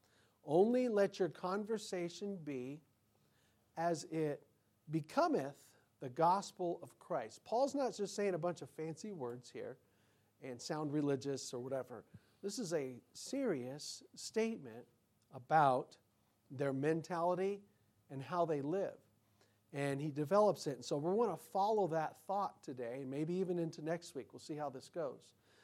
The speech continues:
Lifestyle. Lifestyle. We're big on style, right? <clears throat> We're big on style. We are. Uh,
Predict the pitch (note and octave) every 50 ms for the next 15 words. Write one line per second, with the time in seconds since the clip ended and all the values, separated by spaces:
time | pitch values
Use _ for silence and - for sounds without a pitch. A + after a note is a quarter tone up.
0 | _ _ _ _ _ _ _ _ _ _ _ _ _ _ _ E3 F3 - - B3
1 | C#4+ D4 - - - - - - - A3 F#3+ F3+ E3 D3+ C3+ B2+ A2 G2 - -
2 | - - _ _ _ _ _ _ - D3+ D#3+ G3 G3+ A#3+ B3 - - - - A3
3 | G3 F3 D#3 C#3+ D3 D3+ G3 G#3 F3 D#3 A#3 C4 C#4 A#3+ G#3+ F#3+ F3 E3+ - -
4 | - - - F3 G3 G#3 F#3+ E3 B2+ G2 F#2+ G#2+ B2+ C3+ C#3 D#3 F3+ A3 - -
5 | - - _ _ _ - C4+ - _ - G3+ - - - - _ _ _ _ _
6 | _ _ _ _ _ _ _ _ - - - - - - - - _ _ _ _
7 | _ _ _ _ _ G3 E3+ F#3 A#3 A#3+ A3 G3+ F3+ E3+ E3 D#3+ C#3+ - - D#3+
8 | C#3 A#2+ G#2+ G2+ G#2+ A#2+ A#2+ C3+ D#3 D#3 C#3 B2 G2 G2 - - _ _ _ _
9 | _ _ _ _ _ _ _ _ _ _ D3 C#3+ D3 C#3+ C3+ B2+ C3